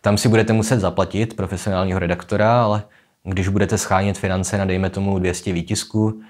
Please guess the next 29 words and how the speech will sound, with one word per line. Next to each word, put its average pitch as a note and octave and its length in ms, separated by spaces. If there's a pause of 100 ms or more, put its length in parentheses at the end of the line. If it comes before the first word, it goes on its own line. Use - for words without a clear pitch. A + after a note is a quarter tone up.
(240)
úplně A#2 300
v - 80
pohodě G2 260
se, G#2 100
myslím, G2+ 260
vejdete F2+ 320
do F#2+ 80
nějakých F#2 500
třiceti F2+ 380
tisíc E2+ 340
korun. E2 360 (540)
Jo. E2+ 120 (280)
Vždycky G2+ 320
si G#2 120
pak G2+ 160
můžete G2+ 240
nechat G2 260
udělat F#2+ 300
dotisk, E2+ 540
pokud - 220
by F2 80
se F2 140
ukázalo, E2+ 560
že F2+ 80
je F2 100
o - 80
knihu F2+ 260
velký E2+ 280
zájem. D#2+ 440